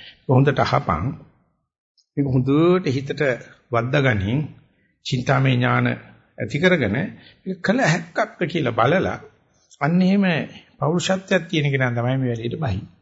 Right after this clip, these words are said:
ඉතින් එහෙම බහිනකොට ඒ සඳහා ඒ කෙනා තුළ තිබිය යුතු සංඥා මට්ටම ඉතාමත්ම වැදගත් වෙනවා.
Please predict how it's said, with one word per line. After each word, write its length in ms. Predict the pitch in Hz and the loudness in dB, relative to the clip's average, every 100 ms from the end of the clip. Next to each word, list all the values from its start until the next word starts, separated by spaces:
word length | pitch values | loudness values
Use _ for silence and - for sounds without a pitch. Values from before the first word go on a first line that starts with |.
| _ _ _ _ _ _ | _ _ _ _ _ _
ඉතින් 220 | 165 175 | 0 2
එහෙම 240 | 151 170 | 2 2
බහිනකොට 640 | 120 110 147 175 - 202 233 392 - _ _ _ _ _ _ _ _ _ _ | 0 2 2 0 0 -2 0 -2 -6 _ _ _ _ _ _ _ _ _ _
ඒ 120 | 131 | 0
සඳහා 580 | 131 113 120 143 143 190 214 - - - _ _ _ _ _ _ _ _ _ _ _ _ - | 0 2 2 2 2 2 0 -6 -20 -20 _ _ _ _ _ _ _ _ _ _ _ _ -4
ඒ 100 | 143 | -2
කෙනා 360 | 135 135 143 | 2 2 2
තුළ 280 | 147 160 160 165 - - _ _ - _ - | 0 -2 0 0 -2 -16 _ _ -20 _ -4
තිබිය 300 | 143 160 165 | -2 2 4
යුතු 280 | 160 160 147 135 - - - - _ _ _ _ _ _ _ - | 2 2 2 2 -4 -20 -20 -20 _ _ _ _ _ _ _ -8
සංඥා 460 | - 160 185 151 | 0 4 4 2
මට්ටම 420 | 110 107 - 135 131 185 262 - _ _ _ _ _ | 0 -4 0 2 2 2 -2 -14 _ _ _ _ _
ඉතාමත්ම 720 | 117 117 139 151 170 175 - | -4 0 2 4 2 0 -2
වැදගත් 400 | 143 123 117 117 | -2 0 -2 -2
වෙනවා. 300 | 113 107 143 | 0 2 0